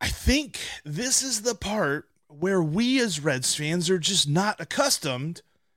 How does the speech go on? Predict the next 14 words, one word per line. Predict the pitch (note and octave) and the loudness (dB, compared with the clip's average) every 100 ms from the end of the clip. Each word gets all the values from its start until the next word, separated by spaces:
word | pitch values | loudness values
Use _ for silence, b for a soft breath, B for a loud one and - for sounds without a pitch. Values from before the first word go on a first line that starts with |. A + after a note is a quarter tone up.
| _ _ _ _ - | _ _ _ _ -8
to | F#3+ | -6
being | D3 F3+ F#3 E3+ | -2 0 2 2
in | D3 | 2
the | |
race. | B2+ A#2 - C#3+ | 0 0 0 2
We're | D3 | 4
not | E3+ G#3 A#3 | 6 4 4
accustomed | - A3 F3+ - C#3+ C#3 D#3 - _ _ _ _ | 2 2 2 0 0 0 -6 -12 _ _ _ _
to | G3 | 4
seeing | F3+ - G3 G#3 G3+ | 6 6 4 4 6
our | F#3 E3+ | 6 6
players | - F#3+ F#3 D#3 C#3+ C3+ - | 4 4 4 4 4 2 0
doing | C3+ B2 G3 G3 E3+ C#3 | -2 0 2 4 2 2
well, | F#3 G#3+ E3 C#3+ C#3+ | 4 6 8 6 2